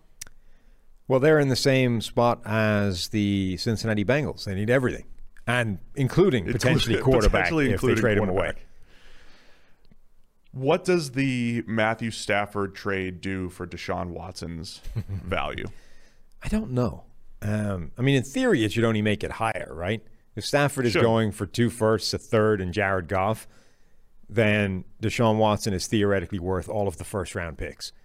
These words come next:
Speaker 2: Let me ask you something. <clears throat> You've been around N F L types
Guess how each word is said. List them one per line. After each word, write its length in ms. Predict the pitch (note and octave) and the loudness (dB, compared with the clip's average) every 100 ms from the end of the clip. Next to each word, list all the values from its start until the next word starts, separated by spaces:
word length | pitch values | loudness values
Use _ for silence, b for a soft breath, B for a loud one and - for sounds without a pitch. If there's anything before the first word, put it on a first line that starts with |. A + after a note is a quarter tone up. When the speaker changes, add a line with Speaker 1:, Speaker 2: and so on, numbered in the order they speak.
| b b | b b
Speaker 2:
Let 120 | B2+ C#3+ | -8 -2
me 120 | B2+ | -2
ask 220 | A2+ - | -2 -6
you 60 | F#2 | -12
something. 720 | - - G3+ A#3+ D#3 F#2 E2+ | -12 -6 -4 -4 -6 -8 -14
<clears throat> 520 | - - - - - | -20 -20 -18 -18 -16
You've 240 | - C3 C3 | -8 -6 0
been 140 | D3 | 2
around 260 | B2 G#2+ G#2 | 2 2 2
N 140 | G#2 | 0
F 140 | G2 G2+ | 0 0
L 180 | F2+ | 0
types 520 | - - F2+ G2+ - | -2 0 0 0 -8